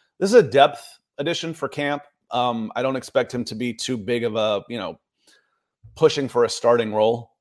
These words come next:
Uh, we haven't, we haven't seen that guy signed just yet. Um, Miguel says, "I think it's too expensive to cut Tim Patrick this year. Probably go on the I R and be cut next year." Yeah,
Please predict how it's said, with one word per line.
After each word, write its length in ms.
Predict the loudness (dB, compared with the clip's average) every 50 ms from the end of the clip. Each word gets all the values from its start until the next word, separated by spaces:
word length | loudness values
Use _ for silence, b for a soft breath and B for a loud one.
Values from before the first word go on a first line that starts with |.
| -8
Uh, 260 | -4 0 0 0 0 -2
we 140 | -4 -2 -2
haven't, 200 | -2 -2 -2 0
we 100 | 2 2
haven't 220 | 2 2 0 -6
seen 260 | -4 -2 -2 0 0
that 220 | 0 0 -2 -2 0
guy 400 | 0 2 2 2 0 -2 -6 -10
signed 540 | -14 -10 -8 -6 -6 -6 -8 -10 -12 -14 -18 _ -16
just 340 | -12 -10 -10 -10 -10 -10 -10
yet. 220 | -10 -10 -10 -12 -16 _ _ _ _ _ _ _ _ -6
Um, 540 | -4 -2 -2 -2 -2 -4 -6 -10 -12 -16 -20 _ _ _ _ _ _ _ _ _ _ _ _ _ _ _ -8
Miguel 280 | -2 2 4 6 6 6
says, 180 | 4 2 4
"I 80 | 4 4
think 120 | 2 2
it's 100 | -4 -4
too 120 | -2 -4 -4
expensive 360 | -4 -2 -4 -6 -6 -6 -8
to 60 | -8 -4
cut 220 | -2 -2 -2 -2
Tim 160 | -2 -8 -6
Patrick 320 | -4 -2 -4 -4 -4 -8 -8
this 200 | -8 -8 -6 -4
year. 160 | -4 -4 -2
Probably 260 | 0 -2 -2 0 0
go 100 | -2 -2
on 120 | -2 -2
the 40 | -4
I 180 | -4 -4 -2 -2
R 160 | 0 -2 -2
and 100 | -4 -6
be 80 | -8 -8
cut 220 | -6 -6 -6 -6
next 180 | -8 -10 -8 -8
year." 100 | -2 2
Yeah, 240 | 2 2 2 2